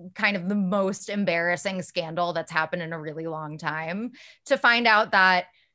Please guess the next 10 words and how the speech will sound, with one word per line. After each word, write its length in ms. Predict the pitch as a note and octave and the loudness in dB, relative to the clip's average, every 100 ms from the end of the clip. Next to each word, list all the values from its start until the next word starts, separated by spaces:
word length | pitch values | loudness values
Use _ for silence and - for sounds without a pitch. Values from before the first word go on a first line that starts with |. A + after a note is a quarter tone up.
| _ | _
you 120 | G3+ A#3 | -4 0
know, 440 | G#3+ G3 G3+ F#3 _ | 4 4 2 -4 _
she 340 | - - D4 | -10 -4 6
has 160 | C#4+ A3 | 6 6
been 200 | A3+ G#3 | 0 0
lying 420 | F3+ E3 D#3+ E3 | 2 2 -2 -4
and 80 | A3 | 0
that 140 | A3 - | 0 4
Alec 400 | A#3 C4 C#4 C4 | 6 8 6 4
was 300 | A3+ A#3+ F3+ | 2 -2 -2